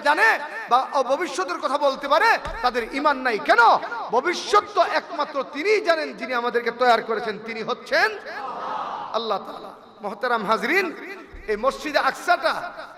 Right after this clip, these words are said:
এই সুলাইমান নবীর দেহের মুজিজার মাধ্যমে আল্লাহ তাআলা পুনর্নির্মাণ করলেন। এইভাবে চলতে চলতে এই মসজিদের মধ্যে আরেকটা নিয়ামতের নামাজ আল্লাহ তাআলা দান করছেন, এই যেটা এই মাসে হয়েছিল, রজব মাসে। সেটা কি? মেরাজের রাত্রে।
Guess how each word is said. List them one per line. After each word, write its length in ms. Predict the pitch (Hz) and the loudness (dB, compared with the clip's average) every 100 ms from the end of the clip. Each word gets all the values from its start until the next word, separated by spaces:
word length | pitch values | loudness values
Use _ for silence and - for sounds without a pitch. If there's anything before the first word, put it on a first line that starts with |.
| - | -4
এই 120 | 226 | -2
সুলাইমান 480 | 226 269 277 285 370 | -2 2 2 4 2
নবীর 380 | 349 320 302 240 - - - 160 | 0 -2 -2 -6 -12 -16 -18 0
দেহের 340 | 240 254 370 349 | 4 4 2 0
মুজিজার 480 | 339 302 294 277 | 0 -2 0 0
মাধ্যমে 460 | 262 254 - 277 220 - 269 240 - | 2 0 0 0 0 -4 -12 -8 -2
আল্লাহ 300 | 311 339 285 | 0 2 2
তাআলা 240 | 285 262 | 4 4
পুনর্নির্মাণ 680 | 277 269 311 277 269 247 233 202 | 2 -4 -6 -4 -4 -2 -2 0
করলেন। 280 | 233 214 170 - - - - | -2 -2 -4 -10 -16 -18 0
এইভাবে 380 | 247 269 302 285 | 2 4 2 4
চলতে 320 | 285 285 285 269 | 2 2 0 0
চলতে 420 | 277 269 262 190 - - 226 - | 0 2 2 0 -4 -12 -10 2
এই 140 | 254 | 2
মসজিদের 520 | 233 262 247 311 320 | 4 0 0 0 2
মধ্যে 240 | 294 294 277 | 2 4 2
আরেকটা 540 | 277 254 277 - 359 | 4 4 4 4 2
নিয়ামতের 600 | 339 349 359 349 330 277 | 4 4 6 6 2 0
নামাজ 280 | 277 262 208 - - 226 - | 2 2 2 -2 -12 -2 0
আল্লাহ 240 | 302 311 | 4 4
তাআলা 240 | 302 269 | 6 4
দান 220 | 254 254 240 | 6 4 4
করছেন, 400 | 240 247 247 180 - 247 233 | 0 2 0 0 -8 0 2
এই 80 | |
যেটা 280 | 240 240 262 | 2 2 2
এই 280 | 277 320 339 | 4 2 2
মাসে 260 | 302 254 247 | 0 2 0
হয়েছিল, 360 | 220 220 185 | 0 -2 2
রজব 300 | 202 262 262 | 4 4 2
মাসে। 340 | 233 226 208 147 226 - 190 | 0 0 -2 -4 -8 -14 -8
সেটা 240 | 240 254 | -2 0
কি? 220 | 262 349 320 | 0 0 0
মেরাজের 600 | 262 294 262 262 294 285 | 0 2 6 6 6 4
রাত্রে। 360 | 240 214 208 | 4 2 -2